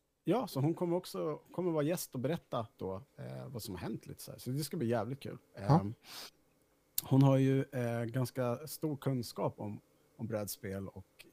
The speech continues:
Speaker 1: hela den världen och spelar ju rätt mycket själv, så att det kändes som helt rätt person att skicka dit.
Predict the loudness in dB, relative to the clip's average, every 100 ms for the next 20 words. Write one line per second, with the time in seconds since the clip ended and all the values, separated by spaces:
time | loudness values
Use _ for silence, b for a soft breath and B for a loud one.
0 | -12 -8 -6 -6 -6 -6 -6 -6 -8 -10
1 | -8 -10 -10 -10 -6 -2 -2 -4 -6 -12
2 | -4 0 0 0 -10 -10 _ -20 b b
3 | b -4 2 2 2 0 0 0 0 4
4 | 4 4 -4 -4 -4 -2 -4 -6 -8 -6
5 | -6 -8